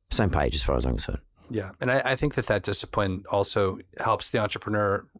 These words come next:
Speaker 2: be mindful of what's important rather than what's urgent, 'cause the day-to-day life of an entrepreneur is, is a lot of urgent requests
Speaker 1: Yeah,
Speaker 2: and tasks,
Speaker 1: putting out fires.
Speaker 2: none of which are strategic,
Speaker 1: Yeah.
Speaker 2: uh, similar to many C E Os. And I think that, that, that reporting cadence does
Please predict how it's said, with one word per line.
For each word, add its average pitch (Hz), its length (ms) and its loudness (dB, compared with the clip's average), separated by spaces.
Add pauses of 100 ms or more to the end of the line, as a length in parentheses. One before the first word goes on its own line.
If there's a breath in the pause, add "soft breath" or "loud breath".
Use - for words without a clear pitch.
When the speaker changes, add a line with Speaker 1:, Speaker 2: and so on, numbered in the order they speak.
(460 loud breath)
Speaker 2:
be 113 80 0
mindful 101 400 2
of 95 140 -2
what's - 280 0
important 120 400 2
rather 98 240 -2
than 92 160 -4
what's 90 200 -2
urgent, 95 440 -2
'cause 123 180 -2
the 127 80 0
day-to-day 120 420 2
life 95 300 0
of 92 140 -2
an 95 60 -2
entrepreneur 95 440 -2
is, 92 160 -2
is 92 80 -6
a 95 60 -2
lot 92 160 0
of 85 100 -8
urgent 92 360 -2
requests 92 420 0
Speaker 1:
Yeah, - 60 2
Speaker 2:
and 98 100 -6
tasks, - 440 0
Speaker 1:
putting 117 180 6
out 87 100 2
fires. 95 160 4
Speaker 2:
none 123 120 4
of 107 80 2
which 107 200 2
are 107 40 0
strategic, 131 680 0
Speaker 1:
Yeah. 85 280 4
Speaker 2:
uh, 107 200 4
similar 110 360 2
to 95 60 2
many 98 220 2
C 95 320 0
E 95 40 2
Os. 98 240 2
And 101 60 -6
I 101 80 0
think 117 200 -4
that, 113 100 -2
that, 92 320 -2
that 107 280 0
reporting 107 500 0
cadence 95 420 0
does 95 340 2